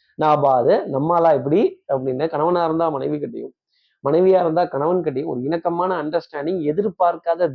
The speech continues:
திடீர் தனயோகம், எதிர்பார்க்காத திடீர் ராஜயோகம் அப்படிங்கிறதெல்லாம் பெரிய அளவுக்கு வேலை செய்யும். சுகமான பிரயாணங்கள், சந்தோஷமான சந்திப்புகள், சர்ப்ரைஸ் பண்றதோ அது போன்ற விஷயங்கள் எல்லாம் மிதுனராசி நேயர்களுக்காக அன்புக்குரிய துணை கிட்ட இருந்து இருக்கும். பிள்ளைகளால் ஆனந்தப்பட வேண்டிய தருணங்கள். டிசிஷன் மேக்கிங்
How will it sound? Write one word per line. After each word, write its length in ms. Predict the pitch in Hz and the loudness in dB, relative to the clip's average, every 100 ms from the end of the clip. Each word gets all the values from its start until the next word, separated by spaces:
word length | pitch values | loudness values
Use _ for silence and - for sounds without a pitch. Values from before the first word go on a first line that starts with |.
| 135 | -2
திடீர் 460 | 160 196 214 208 | 0 2 2 0
தனயோகம், 560 | 135 135 151 143 110 120 | -2 -6 -4 -4 -6 -8
எதிர்பார்க்காத 800 | 131 170 180 170 156 160 165 143 | -4 -4 -2 -2 0 -4 -4 -6
திடீர் 360 | 135 151 190 170 | -8 -2 -2 0
ராஜயோகம் 680 | 139 139 143 143 131 139 120 | -2 -2 -2 -4 -4 -8 -14
அப்படிங்கிறதெல்லாம் 680 | 120 120 113 107 117 - _ _ _ _ - | -16 -18 -20 -20 -20 -20 _ _ _ _ 0
பெரிய 260 | 165 202 | 4 4
அளவுக்கு 520 | 165 147 147 226 302 _ _ | 4 2 0 -2 -4 _ _
வேலை 220 | 123 117 | -2 -2
செய்யும். 220 | - 117 | -8 -12
சுகமான 460 | - 160 165 170 170 | -4 0 2 0 0
பிரயாணங்கள், 640 | 127 135 151 143 123 127 123 | -2 -2 -2 -4 -2 -4 -4
சந்தோஷமான 520 | 135 156 147 147 151 | -4 -4 -2 -4 -4
சந்திப்புகள், 640 | 160 123 131 135 - 127 131 _ _ | -4 -8 -10 -10 -10 -10 -10 _ _
சர்ப்ரைஸ் 380 | 151 - 202 208 - | -2 2 2 2 2
பண்றதோ 520 | 156 151 131 135 143 | 0 2 4 4 2
அது 180 | 139 139 | 2 0
போன்ற 240 | 139 139 | 0 0
விஷயங்கள் 380 | 127 - 175 151 | -2 -2 -2 -2
எல்லாம் 320 | 131 156 143 | -4 -6 -2
மிதுனராசி 380 | 160 160 147 131 | 0 2 0 -4
நேயர்களுக்காக 500 | 127 127 127 113 127 | -10 -8 -10 -8 -8
அன்புக்குரிய 540 | 160 131 139 135 147 139 | -8 -14 -16 _ -10 -8
துணை 200 | 135 131 | -12 -12
கிட்ட 180 | 123 127 | -14 -16
இருந்து 100 | 120 | -16
இருக்கும். 220 | 113 - _ _ _ _ | -18 -20 _ _ _ _
பிள்ளைகளால் 440 | 185 220 214 208 | 4 6 6 4
ஆனந்தப்பட 520 | 196 170 196 180 156 143 | 4 2 2 2 2 2
வேண்டிய 300 | 131 143 156 | 2 0 -2
தருணங்கள். 380 | 120 113 113 131 | -8 -8 -12 -6
டிசிஷன் 460 | 151 160 196 220 202 | -4 -4 -2 -2 0
மேக்கிங் 380 | 160 143 175 | 0 -2 -6